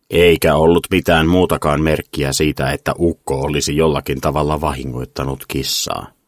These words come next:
Hän ei jaksanut käsittää. Mikä helvetti oli tappanut sen? "Ei sinun tarvitse syytellä vanhusta", Claire sanoi.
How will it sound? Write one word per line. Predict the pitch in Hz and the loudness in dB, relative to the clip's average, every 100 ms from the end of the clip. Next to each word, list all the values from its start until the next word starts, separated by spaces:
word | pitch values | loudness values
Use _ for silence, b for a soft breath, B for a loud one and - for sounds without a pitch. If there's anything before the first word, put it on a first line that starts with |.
| _ _ _ _ _ _ - | _ _ _ _ _ _ 0
Hän | 92 95 80 | 2 4 4
ei | 92 90 82 | 4 4 6
jaksanut | 87 - 69 69 69 | 4 2 -4 -4 -6
käsittää. | - 78 - - _ 57 60 - _ _ b b b b 143 | -4 -4 -4 -10 _ -8 -8 -14 _ _ b b b b -2
Mikä | - 135 113 | 2 4 4
helvetti | 113 143 85 67 69 - 78 | 6 6 6 2 -4 -2 0
oli | 78 73 | 0 -2
tappanut | - 76 - _ - - - | 0 -2 -4 _ -8 -8 -10
sen? | - 50 50 - _ _ _ _ _ _ _ | -8 -8 -10 -18 _ _ _ _ _ _ _
"Ei | 67 76 | -6 -2
sinun | 80 85 71 | 0 0 2
tarvitse | 87 90 - 90 - | 2 2 2 -2 2
syytellä | 92 101 85 76 | 2 2 0 0
vanhusta", | 87 87 73 71 - 69 - | 0 0 -2 -6 -8 -10 -2
Claire | 80 71 | -2 -2
sanoi. | - 73 69 | -4 -4 -4